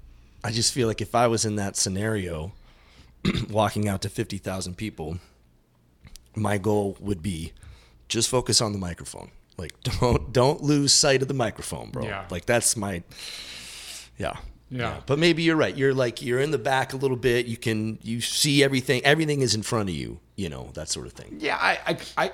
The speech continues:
Speaker 2: I, in a way, I, I, I kind of feel, you know, like, you're the catcher
Speaker 1: Mm-hmm.
Speaker 2: on the baseball team, right?
Speaker 1: Mm-hmm.
Speaker 2: You, you see the whole diamond. You see the whole field. You see the outfield.
Speaker 1: Right.
Speaker 2: Right? The pitcher, on the other hand, is just gotta focus on getting that pitch over the plate.
Speaker 1: Right.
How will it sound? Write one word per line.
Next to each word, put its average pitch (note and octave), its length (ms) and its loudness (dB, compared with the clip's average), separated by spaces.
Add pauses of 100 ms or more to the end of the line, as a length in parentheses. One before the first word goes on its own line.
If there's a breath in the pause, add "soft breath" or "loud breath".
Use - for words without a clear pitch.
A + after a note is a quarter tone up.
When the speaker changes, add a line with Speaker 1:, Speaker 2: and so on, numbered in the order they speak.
Speaker 2:
I, D#3 240 0
in D3+ 160 2
a D3 40 2
way, D3+ 300 6
I, C3 200 -4 (100)
I, D3+ 220 -6
I C#3 80 -6
kind D3+ 180 -2
of C3+ 80 -4
feel, D3 180 2
you D3 140 -2
know, C3+ 160 4
like, A2 160 0
you're B2 180 0
the A2 120 0
catcher A#2 760 -4 (380)
Speaker 1:
Mm-hmm. C#3 240 0
Speaker 2:
on C3 140 2
the B2 60 0
baseball A2+ 420 0
team, G#2+ 240 -8
right? A#2+ 300 -4
Speaker 1:
Mm-hmm. G#2+ 400 -6
Speaker 2:
You, C#3 200 -8
you F3+ 80 -10
see G#3+ 180 -2
the D#3+ 100 0
whole C#3+ 160 0
diamond. C3+ 400 -2
You A2+ 60 -10
see E3 160 -4
the C#3 80 -4
whole D#3+ 140 -4
field. E3 220 0
You - 60 -4
see D#3+ 140 -6
the C#3+ 100 0
outfield. C3+ 400 -2 (160)
Speaker 1:
Right. D2+ 240 -6 (240 soft breath)
Speaker 2:
Right? C3 300 4 (480 soft breath)
The - 80 -8
pitcher, C#3 720 0 (180)
on C3 140 -2
the C3 80 0
other C3 160 -2
hand, A#2+ 320 0 (480 soft breath)
is C3 140 0
just - 180 -2
gotta C#3 160 -2
focus C3+ 380 -4
on A#2+ 80 -4
getting A#2 220 -2
that A#2 120 -8
pitch B2+ 220 -6
over A2 160 -6
the G#2 80 -14
plate. A#2 320 -4 (120)
Speaker 1:
Right. C#2+ 240 -8